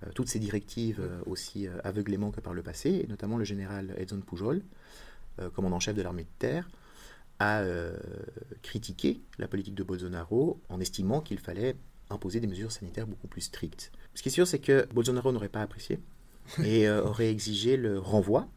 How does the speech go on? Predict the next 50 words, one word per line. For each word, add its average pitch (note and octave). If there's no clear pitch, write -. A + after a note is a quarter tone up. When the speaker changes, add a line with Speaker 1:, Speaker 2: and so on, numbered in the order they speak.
Speaker 1:
d'Edson G2+
Pujol, A#2+
ce -
que, A2
euh, G2
le F#2+
ministère G#2
de F#2+
la F#2
Défense, G2
donc, F2
euh, E2+
de D2
l'époque, E2+
euh, F2+
le F2
général F#2
à F2+
la E2+
retraite, -
euh, F2
Fernando F#2
Azevedo F2
e D#2+
Silva, F2+
aurait F2+
refusé. F2
Et G#2+
donc, C3
il -
s'est -
fait C3+
licencier. F#2+
C'était -
le G2
vingt-neuf F2+
mars -
deux C3+
mille B2+
vingt A#2
et A2
un. F#3
Euh, G#2
le F#2+
ministère, F#2+
le G2
ministre A#2
de G2+
la F#2+
Défense -